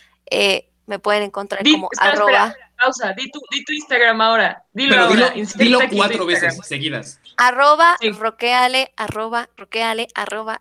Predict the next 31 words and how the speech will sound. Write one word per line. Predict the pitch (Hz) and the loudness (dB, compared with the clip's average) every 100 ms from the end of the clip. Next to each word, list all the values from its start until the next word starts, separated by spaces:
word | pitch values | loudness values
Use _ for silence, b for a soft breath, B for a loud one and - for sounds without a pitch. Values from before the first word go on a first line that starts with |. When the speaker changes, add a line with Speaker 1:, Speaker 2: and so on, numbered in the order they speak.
| - | -14
Speaker 1:
roqueale, | 185 - 254 240 - | -14 -10 -8 -8 -10
arroba | 202 208 226 233 | -10 -10 -10 -10
roqueale. | 233 - - 247 _ _ - | -10 -12 -14 -16 _ _ -18
Ya. | - - | -16 -14
Speaker 3:
Roqueale | 131 127 165 185 190 202 | -12 -8 -2 -2 -2 -4
para | 202 135 | -6 -8
los | 120 359 | -6 0
que, | 440 508 571 554 523 508 _ _ _ _ | 6 8 6 2 -2 -6 _ _ _ _
se | 165 | -6
los | 165 | -2
voy | |
a | 240 | -2
escribir | 240 226 240 | -2 -4 -4
en | 226 | -4
los | 165 | -8
comentarios, | 151 139 139 160 180 196 - | -10 -14 -10 -8 -8 -10 -16
o | - | -16
mejor | 196 208 277 | -12 -6 -6
escríbelo | 285 240 202 175 | -6 -8 -8 -10
tú, | 202 | -12
¿qué | 190 | -10
tal | 196 185 | -10 -10
si | 208 | -12
yo | 180 180 185 | -12 -8 -8
le | 170 | -8
hago | 170 - | -8 -6
ahí? | 160 | -2
Speaker 1:
Sí, | 320 320 330 311 | 4 4 4 2
aquí | - | -4
lo | 339 | -6
pongo. | 349 311 233 196 202 | -4 0 0 0 -6